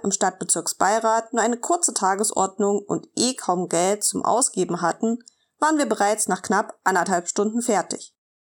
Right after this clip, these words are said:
Doch zum Einstieg gab es noch ein paar organisatorische Themen zu klären. So wurden zwei musikalische Kleinprojekte von Christine Hesse zurückgezogen, von der wir noch ein drittes Projekt auf dem Zettel hatten. Dadurch sind einige Mittel frei geworden.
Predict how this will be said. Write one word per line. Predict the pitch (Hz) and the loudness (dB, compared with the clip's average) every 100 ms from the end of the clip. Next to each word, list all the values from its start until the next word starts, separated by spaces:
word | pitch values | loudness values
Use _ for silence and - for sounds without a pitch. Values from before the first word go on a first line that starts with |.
| _ _ _ _ _ | _ _ _ _ _
Doch | 226 226 | -2 0
zum | 196 - | 0 2
Einstieg | 233 277 - 302 311 - | 2 2 0 0 0 0
gab | 320 | 0
es | 320 262 | 0 0
noch | 226 247 | 0 0
ein | - 175 | -2 -2
paar | - 214 226 247 - | -2 0 2 0 -2
organisatorische | 208 208 214 226 226 226 180 175 - | 0 0 2 0 0 0 0 -4 -6
Themen | - 165 160 | -6 -4 -2
zu | - | -4
klären. | - 170 156 - _ _ _ _ _ _ _ | -2 -4 -2 -4 _ _ _ _ _ _ _
So | - 196 | -2 2
wurden | 220 226 247 | 2 2 0
zwei | - 226 269 | 0 2 2
musikalische | 320 302 - 190 196 226 214 | 2 0 0 0 2 0 -2
Kleinprojekte | 185 175 196 196 196 - 220 | 0 0 0 -2 -2 -2 -2
von | 214 196 | -2 -2
Christine | 175 - 175 170 | -2 0 0 0
Hesse | 190 233 | 0 0
zurückgezogen, | - 208 208 214 - 214 214 220 220 _ - _ | 0 -2 -4 -2 -2 0 0 -2 -4 _ -20 _
von | - 269 | 0 0
der | 247 240 | 2 2
wir | 233 | 2
noch | 208 208 | 0 0
ein | - 240 | 0 -2
drittes | - 208 208 - | 0 0 0 0
Projekt | 202 190 - | -2 -2 -2
auf | 214 | -2
dem | 233 226 | 0 0
Zettel | 220 175 170 | -2 -2 -2
hatten. | 156 - - _ _ _ _ _ | -4 -4 -14 _ _ _ _ _
Dadurch | 196 202 214 247 285 - | 2 2 2 0 0 0
sind | 277 - | 0 2
einige | 254 269 269 | 0 2 0
Mittel | 247 262 | 0 -2
frei | - 190 165 | 0 0 0
geworden. | 156 143 139 156 - | -2 -2 -2 -4 -10